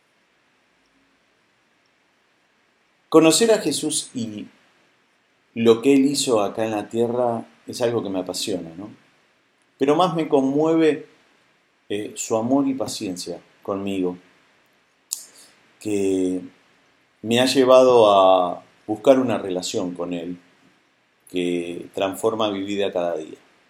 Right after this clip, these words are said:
Y en este día quise compartir con vos este tema. Eh,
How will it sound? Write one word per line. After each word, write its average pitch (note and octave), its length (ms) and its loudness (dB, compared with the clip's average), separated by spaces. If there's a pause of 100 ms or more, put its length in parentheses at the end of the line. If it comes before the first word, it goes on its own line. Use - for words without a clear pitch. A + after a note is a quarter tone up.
(920)
Y G#2 140 -2
en G#2 60 2
este A#2 260 2
día B2+ 500 4 (1120)
quise - 320 -2
compartir A2+ 600 -2
con F#2+ 260 -6
vos - 440 -10 (640)
este G2 280 -10
tema. D#2 360 -14 (1600)
Eh, F#2+ 720 0